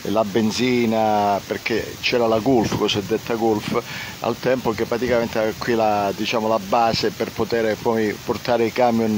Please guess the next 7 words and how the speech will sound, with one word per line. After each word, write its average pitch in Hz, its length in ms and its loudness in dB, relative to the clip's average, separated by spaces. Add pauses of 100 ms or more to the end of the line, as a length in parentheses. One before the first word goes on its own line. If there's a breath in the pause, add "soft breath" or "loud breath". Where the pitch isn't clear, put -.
dappertutto, 110 600 -2
quindi 107 180 0 (100)
rifornire 120 680 2 (240 loud breath)
i, - 80 -4
i, 110 480 0
i 110 280 2
benzinai. 117 720 2